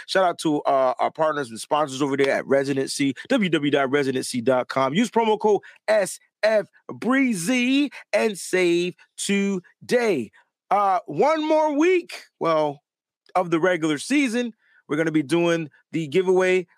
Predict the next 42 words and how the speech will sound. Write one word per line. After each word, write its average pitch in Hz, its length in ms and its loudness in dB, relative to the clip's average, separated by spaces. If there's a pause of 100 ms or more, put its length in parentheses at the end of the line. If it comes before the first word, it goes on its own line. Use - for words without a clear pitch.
(100)
uh, 143 340 2
for 147 180 -2
the 131 60 0
score 175 260 -2
predictions 180 640 -2
right 175 200 2
here 180 200 0
on 175 160 -2
Facebook. 185 540 0 (360)
Uh, 151 380 4
join 180 380 0
Nitty 185 180 2
Gritty 175 220 0
Niners 185 460 0
on 175 260 0
Facebook. 175 600 0 (380)
All 120 100 0
right, 147 260 0
we're 139 80 -8
gonna 151 100 -2
be 143 100 0
doing 151 180 -2
the 135 60 0
giveaway 147 420 2
right 135 380 0
there. 123 420 0 (200)
So - 120 -8
make 147 160 0
sure 156 160 0
you 147 60 0
guys 143 240 0
go 147 100 0
ahead 135 100 2
and 113 140 -2
join 143 320 -2
that. 147 240 0 (220)
Make 190 100 -2
sure 247 100 0
you 208 140 0
answer 214 320 0
the 135 120 2
questions, 202 840 -2